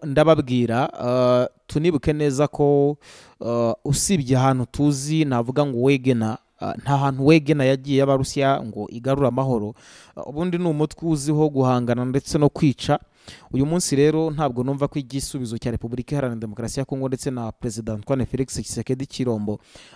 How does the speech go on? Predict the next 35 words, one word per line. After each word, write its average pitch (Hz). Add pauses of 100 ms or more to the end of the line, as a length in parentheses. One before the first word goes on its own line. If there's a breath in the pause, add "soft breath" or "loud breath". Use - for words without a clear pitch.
ari 139
ukuzana 120
imitwe 123
yitwara 135
gisirikare 117
cyangwa 139
se 139
aya 113
maparatuni 120
yose, 135
amatroops 123
y'ibisirikare 120 (380 loud breath)
aze 123
yirundiye 135
muri 131
Repubulika 123
Iharanira 131
Demokarasi 113
ya 139
Kongo, 127 (380 loud breath)
byitwe 165
ko 185
ari 156
byo 151
byo 160
kugarura 131
amahoro 139
ku -
butaka 120
bwa 117
Repubulika 120
Iharanira 123
Demokarasi 113
ya 123
Kongo. 113